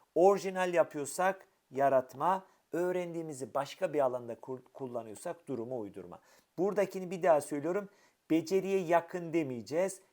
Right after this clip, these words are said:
İstenen beceriyi standarda uygun şekilde yapıyorsak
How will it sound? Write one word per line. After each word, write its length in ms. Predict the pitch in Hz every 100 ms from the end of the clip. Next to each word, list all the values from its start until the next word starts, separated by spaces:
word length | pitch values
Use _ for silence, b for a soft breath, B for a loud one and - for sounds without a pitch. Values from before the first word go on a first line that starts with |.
| b
İstenen 680 | 147 - - 170 180 190 160
beceriyi 640 | 151 127 135 151 202 202 b b
standarda 800 | - - - 185 170 170 160 190
uygun 360 | 185 156 139 170
şekilde 460 | - 131 123 110
yapıyorsak 720 | 117 156 156 175 - 175 165